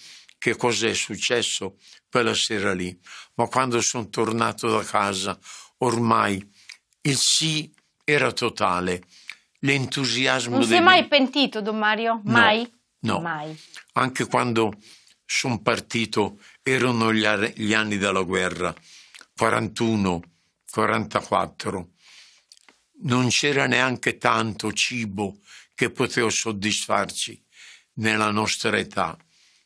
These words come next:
Speaker 1: ma non ho mai sentito proprio il rincrescimento della scelta fatta.
Speaker 2: E in tutta la vita non si è mai pentito? Mai, mai, mai, mai?
Speaker 1: No, no.
Speaker 2: Sessantatré anni.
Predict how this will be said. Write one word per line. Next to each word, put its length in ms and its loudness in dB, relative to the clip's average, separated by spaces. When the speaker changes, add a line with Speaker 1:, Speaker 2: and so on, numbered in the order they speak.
Speaker 1:
ma 180 2
non 260 2
ho 100 2
mai 440 0
sentito 800 -2
proprio 600 -2
il 140 2
rincrescimento 1160 -2
della 320 0
scelta 480 -2
fatta. 380 -2
Speaker 2:
E 80 8
in 200 4
tutta 360 6
la 120 10
vita 480 4
non 200 0
si 120 -8
è 20 -4
mai 180 2
pentito? 800 -4
Mai, 280 4
mai, 240 2
mai, 220 0
mai? 400 -4
Speaker 1:
No, 280 0
no. 240 0
Speaker 2:
Sessantatré 720 4
anni. 400 2